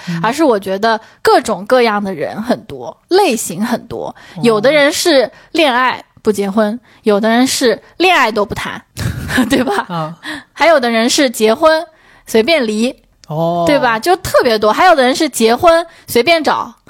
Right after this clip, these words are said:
Speaker 2: 随便你在外面找，但是我们两个是结婚的。
Speaker 1: 嗯，对，
Speaker 2: 就也有很多这样子的。
Speaker 1: 对，也有，也有，虽然少，但是也有。
Speaker 2: 对，我在想，就是你觉得为什么会这个样子？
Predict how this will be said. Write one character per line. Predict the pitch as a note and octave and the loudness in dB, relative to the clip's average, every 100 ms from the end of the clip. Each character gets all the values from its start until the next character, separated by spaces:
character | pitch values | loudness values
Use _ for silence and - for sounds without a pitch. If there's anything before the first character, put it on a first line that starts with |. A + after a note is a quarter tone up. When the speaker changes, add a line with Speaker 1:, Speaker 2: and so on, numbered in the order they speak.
| - | -10
Speaker 2:
随 | - A#3+ | 0 2
便 | E4 E4+ | 2 0
你 | B3+ | 2
在 | A3+ | 2
外 | A3 A3 | 2 0
面 | G#3 | -4
找， | G3+ A#2+ - | -8 -10 -4
但 | C4 | -2
是 | C#4+ | 0
我 | A3 | 0
们 | G3+ | 0
两 | A3+ G3+ | -2 -4
个 | F#3+ | -8
是 | - G3+ | -8 -8
结 | E3 | -8
婚 | G3+ E3+ F#3 | -10 -10 -8
的。 | A2 - _ _ _ _ | -10 -12 _ _ _ _
Speaker 1:
嗯， | F#3 | -8
对， | E3 D#3+ | -4 -2
Speaker 2:
就 | - | 2
也 | A3 G#3 G#3 | 2 2 2
有 | G#3 | 2
很 | G#3+ G#3 | 2 -2
多 | G3+ G3+ | -2 -2
这 | G#3 | -2
样 | F#3+ | -2
子 | G3 | -4
的。 | |
Speaker 1:
对， | |
也 | |
有， | |
也 | |
有， | D#3 | -6
虽 | F3+ | -4
然 | E3+ | -4
少， | E3+ B2 C#3 | -4 -8 -8
但 | D3 | -8
是 | D3 | -8
也 | C3 | -10
有。 | B2+ - _ _ _ | -12 -16 _ _ _
Speaker 2:
对， | - G3+ G3 | -4 -2 -2
我 | G3+ G#3 | -6 -2
在 | C#4 | 0
想， | A4 G3 | 0 -2
就 | G3+ | -2
是 | A#3 A3+ G#3+ | 0 0 0
你 | A3 G#3 | 0 -2
觉 | G3+ | 0
得 | G#3+ | 0
为 | A#3 C4 | 2 2
什 | A#3+ | 0
么 | G3+ G#3 | -6 -8
会 | F#3+ | -8
这 | C#3 A#2+ | -8 -12
个 | |
样 | G2+ G2 G2 | -12 -14 -14
子？ | G#2 | -16